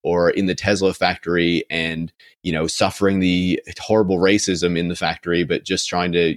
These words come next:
eke out a living." You know, we don't need to be concerned with those petty concerns. So we can think more broadly and in the long arc of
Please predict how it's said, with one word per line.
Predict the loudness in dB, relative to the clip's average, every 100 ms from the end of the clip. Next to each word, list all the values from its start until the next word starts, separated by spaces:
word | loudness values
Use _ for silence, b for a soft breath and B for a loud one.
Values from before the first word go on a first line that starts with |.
| -2
eke | -2 2
out | 2
a | 4
living." | 4 2 2 -2 -4 b b b 0
You | 2
know, |
we | 4 4 4
don't | 4
need | 2 0 2
to | 2 2 2
be | 0 -2
concerned | -2 -4 0 2 2
with | 2
those | 4 2 2
petty | -2 0 0
concerns. | -2 -4 -2 -2 -2
So | -2
we | 2 2
can | 2 0
think | 2 -2 0
more | -2 -2
broadly | 2 2 2 2 0 0 b b
and | -2
in | 0
the | 2
long | 0 2 2 2 0
arc | 0 0 -2
of | -2 0 0